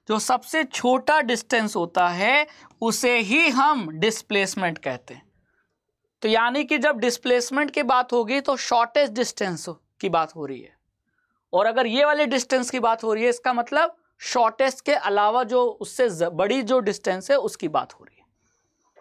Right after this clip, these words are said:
अब इसको समझाता हूँ एक, अ, डायग्राम से। जैसे ये आपका ओरिजिन है, रेफरेंस पॉइंट ए, और आप ए से दो तरीके से बी पर पहुँचे,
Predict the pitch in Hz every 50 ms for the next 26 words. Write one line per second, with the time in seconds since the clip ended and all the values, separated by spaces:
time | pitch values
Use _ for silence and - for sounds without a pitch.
0 | _ _ - _ _ _ _ - 196 226 262 - - 311 285 - 285 247 220 208
1 | 214 196 196 - 262 247 226 233 269 349 349 _ - 214 220 220 - - 220 202
2 | 185 175 170 175 175 170 180 170 156 151 143 - 175 202 269 285 269 - 196 135
3 | - _ _ _ _ _ _ _ _ _ _ _ _ _ - 175 208 285 311 302
4 | 254 233 240 - 294 - - 220 233 226 226 - 196 214 190 156 127 131 - _
5 | _ _ _ - _ _ _ - - 160 214 208 - 247 240 220 202 - - -
6 | 170 151 139 131 - - _ _ - _ _ _ _ - - 190 180 165 - _
7 | _ _ _ _ _ _ _ _ _ _ _ _ _ _ _ - - _ _ _
8 | - _ _ _ _ _ _ _ _ - 196 214 226 240 262 269 - - _ -
9 | 220 233 262 285 294 285 - 220 208 165 127 _ _ _ _ _ _ _ _ _
10 | _ _ _ _ _ - 165 160 240 294 320 320 311 277 254 254 247 - 254 247
11 | 254 285 302 226 185 220 226 220 - - 233 - 240 226 226 - - 160 147 135
12 | - - 131